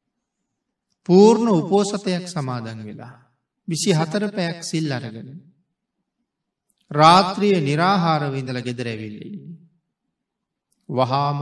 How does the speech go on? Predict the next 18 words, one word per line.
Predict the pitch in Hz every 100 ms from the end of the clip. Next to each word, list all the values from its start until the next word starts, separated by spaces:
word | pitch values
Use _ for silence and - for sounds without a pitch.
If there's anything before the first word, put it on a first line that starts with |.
| 143
කැඳ | 143 123 131
සහ | 127 135 170 175 - _ _ _ _ _ _
කැවිලි | - 143 165 190
වර්ග | 190 190 165
අරන් | 139 143 156
එන්න | 170 185
පුතාට | 175 - 143 147
දෙන්න" | 147 110 -
කියලා. | - 247 170 _ _ _ _ _ _ _ _ _ _ _ _ _ _ _ _ _ _ _ _ _ _ _ _ _ _ _ _ _
මාලිගාවේ | 135 135 143 143 135 135 131
පිරිසත් | 123 123 151 143
ඒ | 151 123
විදිහට | 117 117 123 127
ගෙනල්ලා | 117 113 117 151 160 185 _ _ _ _ -
ඒ | -
සියල්ලම | - 151 151 170 185 202
සූදානම් | 202 202 170 127 107 104
කළා. | 104 120 156